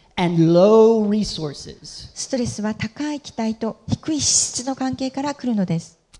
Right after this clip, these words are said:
Speaker 1: I need a volunteer.
Speaker 2: 私はボランティアを必要としています。
Speaker 1: This is gonna be fun.Who wants to help? Ah, thank you, my brother.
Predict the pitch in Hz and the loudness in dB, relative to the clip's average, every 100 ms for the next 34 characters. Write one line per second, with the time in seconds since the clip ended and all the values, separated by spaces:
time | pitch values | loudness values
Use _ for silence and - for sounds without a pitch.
0 | _ - 233 185 156 151 160 160 233 214 | _ -10 -6 -6 -4 -4 -6 -6 -6 -6
1 | - - - - 226 247 262 233 254 269 | -12 -12 -12 -10 -12 -10 -10 -10 -10 -10
2 | 240 214 202 - 196 190 185 185 185 185 | -8 -6 -6 -6 -8 -6 -8 -6 -4 -4
3 | - _ - - - - _ _ _ _ | -8 _ -18 -16 -16 -20 _ _ _ _
4 | _ _ _ _ _ _ - _ _ _ | _ _ _ _ _ _ -20 _ _ _
5 | _ _ _ _ _ - 214 196 - - | _ _ _ _ _ -16 -12 -10 -10 -14
6 | - - - - - _ _ _ _ _ | -14 -18 -18 -20 -20 _ _ _ _ _
7 | _ _ _ _ _ _ _ _ _ _ | _ _ _ _ _ _ _ _ _ _
8 | _ _ - 139 120 _ - 160 165 147 | _ _ -12 -10 -10 _ -8 -8 -6 -10
9 | 143 139 147 143 131 | -12 -10 -6 -6 -6